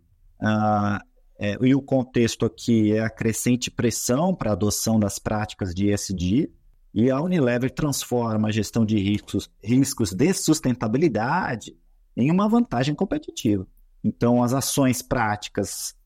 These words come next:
passam por implementação do que a Unilever chamou de Unilever Susten-, Sustainable, Sustainable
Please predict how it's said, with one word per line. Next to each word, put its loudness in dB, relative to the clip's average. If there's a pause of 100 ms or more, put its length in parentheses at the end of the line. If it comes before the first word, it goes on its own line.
passam -2
por 2
implementação -2 (460)
do 0
que -2
a -2
Unilever 2
chamou 0
de 0
Unilever 0
Susten-, -6 (180)
Sustainable, -2
Sustainable -2